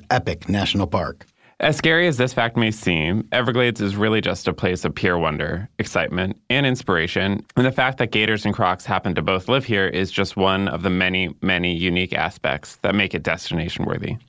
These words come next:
Speaker 1: Really, though, don't let these dinosaur-looking animals scare you,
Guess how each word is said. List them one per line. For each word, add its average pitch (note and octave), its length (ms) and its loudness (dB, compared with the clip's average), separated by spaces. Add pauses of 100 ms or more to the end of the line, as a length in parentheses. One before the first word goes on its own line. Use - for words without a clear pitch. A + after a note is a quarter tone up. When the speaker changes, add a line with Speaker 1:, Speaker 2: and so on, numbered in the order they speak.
(180)
Speaker 1:
Really, F3+ 260 6
though, G#2 280 4
don't C#3+ 300 2
let D3 200 2
these A2 240 4
dinosaur-looking B2 800 4
animals G#2 360 2
scare G2+ 280 2
you, E2 260 -6